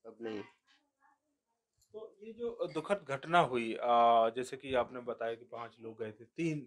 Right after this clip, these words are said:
Speaker 2: तीन आपके बच्चे थे,
Speaker 1: तीन
Speaker 2: तीनों के
Speaker 1: मेरे
Speaker 2: तीन
Speaker 1: बच्चे थे और दो, एक लड़का मेरा स-, साला का था और एक लड़की, उम, बाजू वाले की थी।
Speaker 2: पड़ोसी की थी।
Speaker 1: हाँ।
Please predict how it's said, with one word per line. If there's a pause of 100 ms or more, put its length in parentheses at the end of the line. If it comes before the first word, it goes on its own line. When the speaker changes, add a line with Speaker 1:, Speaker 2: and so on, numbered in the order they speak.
Speaker 2:
तीन
आपके
बच्चे
थे,
Speaker 1:
तीन
Speaker 2:
तीनों
के
Speaker 1:
मेरे
Speaker 2:
तीन
Speaker 1:
बच्चे
थे
और
दो,
एक
लड़का
मेरा
स-, (120)
साला
का
था (540)
और
एक
लड़की,
उम, (140)
बाजू
वाले
की
थी। (300)
Speaker 2:
पड़ोसी
की
थी।
Speaker 1:
हाँ।